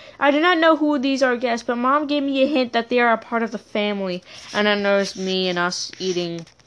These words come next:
and the dogs are eating, and yeah. Friday. I'm pretty sure this is the last page I had, considering the fact that I quit this diary like the others I do.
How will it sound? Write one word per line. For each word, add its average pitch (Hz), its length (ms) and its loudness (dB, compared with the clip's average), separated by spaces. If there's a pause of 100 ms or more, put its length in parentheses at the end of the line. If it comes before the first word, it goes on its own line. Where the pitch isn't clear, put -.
(540)
and 185 140 -4
the 175 60 -2
dogs 180 340 4
are 180 80 -4
eating, 165 500 -4 (260)
and 165 120 -12
yeah. 165 160 -8 (300)
Friday. 180 500 0 (100)
I'm 214 220 2
pretty 349 200 2
sure 392 160 0
this 302 140 -6
is 311 80 -4
the 240 100 -4
last 202 280 2
page 202 240 0
I 170 100 2
had, 170 460 -2 (360)
considering 254 340 2
the 247 80 2
fact 240 240 -2
that 226 80 4
I 208 80 4
quit 208 380 -2
this - 180 -10
diary 180 480 0
like 185 260 0
the 165 160 -4
others 185 240 -2
I 196 100 0
do. 220 260 0